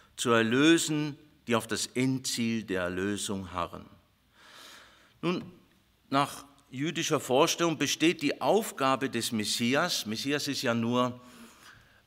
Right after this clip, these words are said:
äh, aus dem La-, aus dem hebräischen Maschiach abgeleitet der Gesalbte und griechisch Christos, und da kommt latinisiert unser Christus her. Also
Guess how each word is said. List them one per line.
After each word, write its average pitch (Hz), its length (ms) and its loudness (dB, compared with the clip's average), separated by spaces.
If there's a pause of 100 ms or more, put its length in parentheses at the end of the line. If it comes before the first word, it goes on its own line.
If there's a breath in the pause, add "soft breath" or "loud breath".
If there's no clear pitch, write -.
äh, 110 280 4 (260)
aus 113 200 -4
dem 107 120 -2
La-, 101 240 -4
aus 110 200 -4
dem 104 180 -2
hebräischen 110 500 0
Maschiach 139 760 2 (140)
abgeleitet 123 760 2
der 107 140 -2
Gesalbte 101 680 2 (540)
und 117 120 -12
griechisch 123 520 -4 (100)
Christos, - 760 -2 (200)
und 107 160 -4
da 104 60 4
kommt 113 240 -2
latinisiert 113 680 2
unser 104 220 -2
Christus 117 520 -4
her. 85 180 -6
Also 92 180 -4